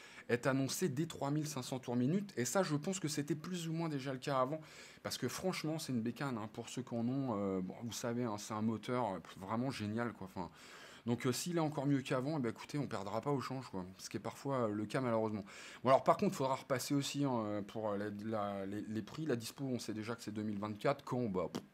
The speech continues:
pareil, <laughs> on n'en sait rien. Ils sont marrants. Ils vont, ils vont dans des salons, les mecs, ils te présentent des bécanes, ils, ils t'annoncent rien. Pas de prix, pas de dispo. Allez hop, tu rentres chez toi, euh, tu sais pas, t'as même pas pu signer un bon, un bon de commande, quoi.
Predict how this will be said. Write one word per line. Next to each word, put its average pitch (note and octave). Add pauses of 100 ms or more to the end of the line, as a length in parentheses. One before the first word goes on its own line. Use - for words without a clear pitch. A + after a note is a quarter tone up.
(380)
pareil, B2 (180)
<laughs> -
on G#3
n'en F#3
sait E3
rien. C3+
Ils C#3+
sont C4+
marrants. C3+
Ils D3
vont, G3+
ils F3
vont A3+
dans A3
des F#3
salons, F#3+
les G#3
mecs, G#3
ils D#3
te -
présentent F#3
des E3+
bécanes, D3+
ils, D3 (120)
ils B2+
t'annoncent F#3
rien. C3+ (200)
Pas D#3+
de D3+
prix, E3
pas E3
de D3
dispo. D#3+
Allez C#3+
hop, G3+
tu -
rentres D#3
chez D#3+
toi, G#3
euh, C#3+
tu -
sais E3
pas, D3+
t'as B2+
même D3+
pas E3
pu D#3+
signer D#3+
un D3+
bon, C#3 (140)
un C#3
bon C#3
de C#3+
commande, C#3
quoi. G2+